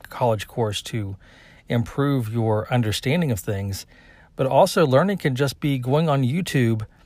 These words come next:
and searching for your interest category or your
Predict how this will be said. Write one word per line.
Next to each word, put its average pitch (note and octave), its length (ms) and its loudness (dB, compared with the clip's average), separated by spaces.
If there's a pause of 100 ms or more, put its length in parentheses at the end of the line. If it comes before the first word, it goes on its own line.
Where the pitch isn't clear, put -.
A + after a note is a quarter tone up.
(720)
and C3+ 160 2
searching D#3+ 420 2
for B2+ 500 2
your B2 320 -2
interest D#3 380 -2
category A2 800 0
or A2+ 220 -2
your C3+ 280 0